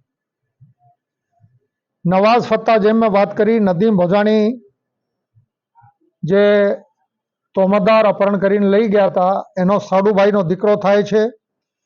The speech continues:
અને આ લોકોએ આશરે ચાર માસ આ લૂંટ કરવાની પ્લાનિંગ,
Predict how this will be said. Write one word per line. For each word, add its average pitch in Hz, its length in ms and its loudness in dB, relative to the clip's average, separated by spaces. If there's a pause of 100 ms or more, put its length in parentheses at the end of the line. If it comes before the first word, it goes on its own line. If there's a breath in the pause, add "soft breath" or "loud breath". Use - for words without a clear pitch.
(280)
અને 196 160 -2
આ 208 200 0
લોકોએ 240 440 0
આશરે 208 400 0
ચાર 220 380 0
માસ 220 420 0 (1080)
આ 208 160 0
લૂંટ 196 280 -2
કરવાની 196 640 -2 (520)
પ્લાનિંગ, 202 560 -2